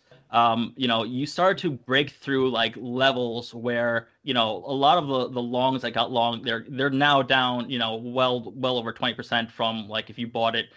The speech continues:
uh, at its, you know, um, you know, debut and all that back in October. And you see a lot of futures,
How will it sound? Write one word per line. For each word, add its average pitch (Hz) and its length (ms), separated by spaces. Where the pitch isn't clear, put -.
uh, 110 240
at 113 220
its, - 340
you 131 80
know, 104 360
um, 107 420
you 117 100
know, 104 100
debut 117 440
and 113 100
all 110 100
that 113 240
back 110 160
in 107 80
October. 147 540
And 165 100
you 170 60
see 185 140
a - 20
lot 196 140
of - 60
futures, 131 680